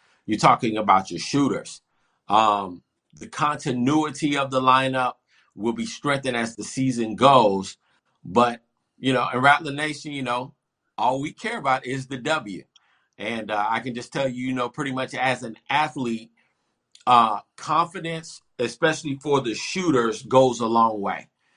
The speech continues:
When you hit that slump and you're not mi-, you're not making your three-point shots, uh, it can mess with your mind a little bit, but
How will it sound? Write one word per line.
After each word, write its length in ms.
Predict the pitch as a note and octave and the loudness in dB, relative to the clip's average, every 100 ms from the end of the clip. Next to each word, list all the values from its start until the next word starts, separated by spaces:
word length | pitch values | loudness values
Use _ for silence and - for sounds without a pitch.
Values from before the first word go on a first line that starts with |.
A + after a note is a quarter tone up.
| _ | _
When 220 | - G2 G2+ | -8 -4 2
you 160 | C#3+ | 4
hit 220 | D3 D#3 | 4 2
that 180 | D3+ C#3 | 2 -2
slump 440 | - D#3+ D#3 D3+ C3 | -2 2 4 4 2
and 140 | A2+ | -6
you're 160 | A#2+ C#3+ | -4 -2
not 240 | C#3 C#3+ | -4 -2
mi-, 240 | C3 D3 B2 | -2 -4 -4
you're 160 | A#2 | -4
not 220 | C3 A#2+ | -2 -4
making 420 | G#2+ B2+ D3+ E3 D#3 | -2 -4 -2 -4 -4
your 140 | C#3+ | -4
three-point 560 | C#3+ D#3 D3+ D#3+ D3+ C3+ | -6 -6 -6 -4 -6 -6
shots, 580 | - D#3+ D#3+ D3+ - - _ _ _ _ | 2 4 4 2 -8 -20 _ _ _ _
uh, 520 | A#2 A#2+ A#2+ A2+ G#2+ - _ - | -2 0 0 -4 -6 -10 _ -10
it 160 | C#3 | -8
can 180 | C#3+ D3+ | -6 -6
mess 240 | D3+ D3+ D3+ | -4 -6 -6
with 240 | C#3+ - | -8 -6
your 100 | C#3 | -4
mind 280 | C3+ D3+ C3+ | -2 -2 -4
a 40 | |
little 220 | B2 A#2+ | -6 -8
bit, 220 | A2+ A#2 A#2 | -6 -8 -4
but 320 | G2+ B2 A#2+ | -2 -2 -2